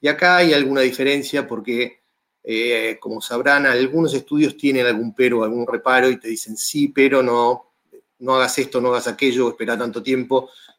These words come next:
Nosotros somos los que creemos que la respuesta es y sigue siendo un sí contundente. Pero para entender por qué esta respuesta puede tener peros o no,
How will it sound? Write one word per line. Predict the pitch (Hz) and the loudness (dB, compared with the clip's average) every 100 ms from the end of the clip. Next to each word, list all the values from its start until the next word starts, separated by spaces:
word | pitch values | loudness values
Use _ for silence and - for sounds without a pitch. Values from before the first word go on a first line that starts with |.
| - | -10
Nosotros | 135 - 170 185 - | -8 -4 0 0 2
somos | 160 147 | 2 2
los | 123 | 0
que | 123 | -2
creemos | - 131 147 143 | 0 2 2 0
que | 123 | -2
la | 117 | 0
respuesta | 117 110 135 127 135 120 - | -2 -4 -4 -2 0 0 0
es | 147 143 - | 0 -2 -10
y | 113 | -12
sigue | - 120 117 | -4 -2 -2
siendo | 127 123 113 | -4 -4 -4
un | 107 | -6
sí | 113 - 117 117 | -6 -4 -4 -6
contundente. | - 101 104 101 101 98 _ _ _ _ _ _ - - - - - _ _ _ _ | -6 -6 -6 -8 -6 -10 _ _ _ _ _ _ -20 -20 -20 -20 -20 _ _ _ _
Pero | 156 165 | 4 4
para | 160 165 | 6 4
entender | 165 170 170 208 | 4 4 6 4
por | 202 | 4
qué | 180 | 2
esta | 175 170 | 4 2
respuesta | 147 - 165 156 | 0 0 -2 -2
puede | 127 151 | 0 0
tener | 135 139 131 | 2 0 -2
peros | - 143 123 - | 0 0 0 -4
o | |
no, | 120 123 139 - | -4 -4 -4 -12